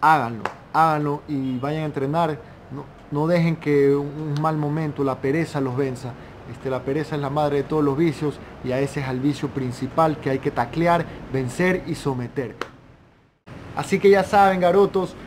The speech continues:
no se olviden de suscribirse, no se olviden de dejar sus mensajes, compartir sus ideas, sus opiniones sobre este tema. También si tienen sugerencias sobre otros temas, pilas, déjenlos ahí. Ahorita sí yo me voy para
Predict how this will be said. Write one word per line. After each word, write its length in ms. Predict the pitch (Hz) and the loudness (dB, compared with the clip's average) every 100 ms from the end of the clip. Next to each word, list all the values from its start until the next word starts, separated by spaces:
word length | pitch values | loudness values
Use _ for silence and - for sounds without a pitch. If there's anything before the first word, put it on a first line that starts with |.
| - | -8
no 120 | 156 | -6
se 100 | - | -2
olviden 200 | 170 175 | -2 -2
de 60 | 160 | -2
suscribirse, 600 | 165 - 160 180 170 165 | -4 0 2 2 2 -4
no 100 | 156 | -4
se 100 | - | -4
olviden 180 | 156 151 | -2 -2
de 60 | 143 | -4
dejar 160 | 156 | -4
sus 120 | 147 | -6
mensajes, 540 | 143 131 123 160 151 143 | -4 -6 -2 0 0 -2
compartir 640 | 139 131 123 123 151 143 | -6 -6 -6 -2 -2 -2
sus 180 | - 139 | -4 -2
ideas, 580 | 131 151 156 147 143 - - - | 0 2 4 2 -4 -8 -20 -18
sus 680 | - 127 123 120 117 - | -8 -4 -4 -4 -8 -8
opiniones 800 | 139 - 127 147 165 160 151 139 - - - | -10 -6 -4 0 2 2 0 -4 -10 -18 -8
sobre 200 | 127 131 | -6 -4
este 180 | 147 | -6
tema. 440 | 143 156 151 151 147 - - - | -2 0 2 0 -4 -10 -20 -10
También 420 | 127 120 135 139 131 | -6 -2 0 -2 -4
si 120 | 127 | -4
tienen 280 | 143 143 139 | -4 -2 -4
sugerencias 480 | 131 131 135 139 | -6 -6 -6 -8
sobre 200 | 135 127 | -8 -6
otros 260 | 131 135 123 | -6 -6 -6
temas, 340 | 156 147 139 | -4 -4 -6
pilas, 380 | - 156 147 127 | -4 -2 0 -2
déjenlos 340 | 135 139 135 131 | -4 -6 -4 -4
ahí. 220 | 147 135 - - - | -4 -4 -12 -20 -6
Ahorita 320 | 127 139 147 | -4 -2 -4
sí 100 | 147 | -2
yo 80 | 147 | -2
me 80 | 139 | 0
voy 220 | 143 143 | 2 0
para 420 | 147 143 139 135 | -2 -2 -2 -4